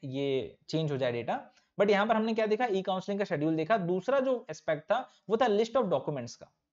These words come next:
बच्चों list of documents पे मैं एक सेपरेट वीडियो और अच्छे से बना दूंगा,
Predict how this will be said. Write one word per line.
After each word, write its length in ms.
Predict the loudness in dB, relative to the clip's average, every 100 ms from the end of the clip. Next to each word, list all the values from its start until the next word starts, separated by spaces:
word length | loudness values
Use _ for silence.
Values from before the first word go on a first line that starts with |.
| _ _ _ _ _ -4
बच्चों 180 | 2 4
list 240 | 4 4
of 60 | 4
documents 440 | 4 2 0 -2
पे 120 | -2 0
मैं 140 | 0
एक 100 | 0
सेपरेट 380 | 0 0 0 2
वीडियो 160 | 2
और 300 | 2 4 4
अच्छे 220 | 4 -2 -2
से 80 |
बना 240 | 0 2 2
दूंगा, 440 | 2 2 2 0